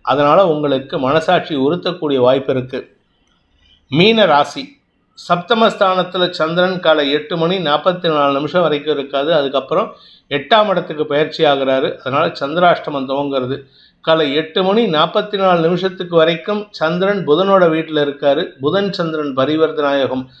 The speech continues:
அதற்கு பிறகு எட்டாம் இடத்துக்கு பயிற்சி ஆகும் பொழுது புதன்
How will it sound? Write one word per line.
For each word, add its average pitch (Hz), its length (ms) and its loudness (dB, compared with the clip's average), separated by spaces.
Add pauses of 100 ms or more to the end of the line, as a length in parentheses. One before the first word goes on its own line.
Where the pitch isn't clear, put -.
(300)
அதற்கு 180 460 0
பிறகு 190 480 0
எட்டாம் 220 420 2
இடத்துக்கு 180 360 -2
பயிற்சி 165 360 2
ஆகும் 156 260 2
பொழுது 165 360 0
புதன் 180 360 0